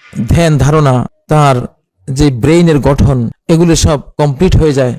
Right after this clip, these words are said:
প্রথম পাঁচ বছরের মধ্যে। আউয়াল খামসে সিনিন, প্রথম পাঁচ বছরে, আহ, শি-, শিশুর জীবনের যে অংশটি,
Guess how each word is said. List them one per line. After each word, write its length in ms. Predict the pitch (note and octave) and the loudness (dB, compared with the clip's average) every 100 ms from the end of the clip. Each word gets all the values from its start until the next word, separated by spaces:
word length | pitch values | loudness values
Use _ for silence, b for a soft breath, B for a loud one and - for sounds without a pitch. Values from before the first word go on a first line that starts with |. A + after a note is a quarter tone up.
| - | -2
প্রথম 520 | F3+ - G3 D3 B2 - | 0 0 2 0 -2 0
পাঁচ 260 | C#3+ B2+ | 0 2
বছরের 380 | B2+ B2+ C#3 B2+ | 0 0 0 0
মধ্যে। 300 | B2 A#2 A#2 | -2 -4 -6
আউয়াল 460 | - G3 G3 F3+ E3 - | -2 0 2 0 -4 -4
খামসে 300 | E3 D#3 D#3 | -2 -2 -4
সিনিন, 380 | - D3 D3+ B2 - | -2 0 0 0 -2
প্রথম 420 | F3+ G3+ A3+ F#3+ | -2 0 0 0
পাঁচ 280 | F3 D#3 C#3 | -2 -2 -2
বছরে, 440 | D3+ E3 D#3 C3 - | -2 0 0 0 -4
আহ, 200 | - C#3+ | -4 -2
শি-, 380 | B2+ - - - | -2 -4 -8 -8
শিশুর 560 | C#3 - F3 G#3 F#3 C3+ | -6 -2 0 0 0 0
জীবনের 420 | D3+ D3+ D#3 C#3+ | -2 0 0 0
যে 120 | C3+ | 0
অংশটি, 580 | A#2 D#3 - F3+ D3 C3 | 0 0 0 -2 -2 -6